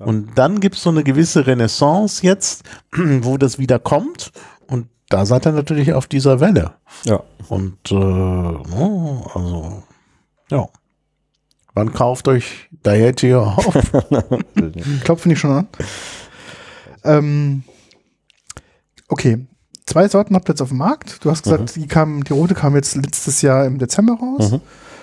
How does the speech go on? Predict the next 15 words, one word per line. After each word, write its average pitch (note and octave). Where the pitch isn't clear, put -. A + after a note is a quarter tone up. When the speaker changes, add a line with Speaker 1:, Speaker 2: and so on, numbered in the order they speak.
Speaker 3:
Ähm, C3+
ihr C#3+
klingt F3+
nach D3
einem C#3
sehr D3+
verspielten E3+
Team F3+
mit D#3
ganz F3+
vielen D#3+
Ideen. C#3+
Speaker 2:
Mhm, A2
sind F#2+
wir. F2+